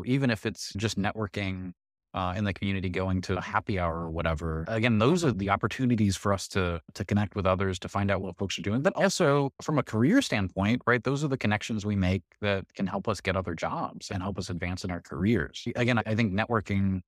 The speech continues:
when I started, at least in, in security, we, we don't do that 'cause, you know, the, you know, like, uh, what we might give away some piece of critical OPSEC or whatever. Oh, man, th-,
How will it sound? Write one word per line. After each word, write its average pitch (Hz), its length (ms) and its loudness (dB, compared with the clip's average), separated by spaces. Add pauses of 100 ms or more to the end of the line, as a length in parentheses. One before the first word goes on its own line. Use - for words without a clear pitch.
(220)
when 117 140 2
I 110 60 0
started, 95 420 0
at 82 100 -2
least 85 320 -2
in, 90 140 -6
in 92 100 -6
security, 85 720 -4
we, 117 180 4
we 113 200 4
don't 101 160 4
do 95 140 4
that 80 220 -6
'cause, - 380 -4
you 98 80 0
know, 78 160 -2
the, 80 400 -6 (120)
you 98 100 -8
know, 80 180 -6 (160)
like, - 140 -16 (360)
uh, - 40 -14 (140)
what 98 220 -4
we 95 140 -2
might 104 260 2
give 98 140 -2
away 98 540 4
some 98 480 -2
piece - 200 -4
of 90 140 -6
critical 101 580 0
OPSEC - 560 0
or 95 80 0
whatever. 85 480 0 (360)
Oh, 170 160 4
man, 185 460 4
th-, - 120 -4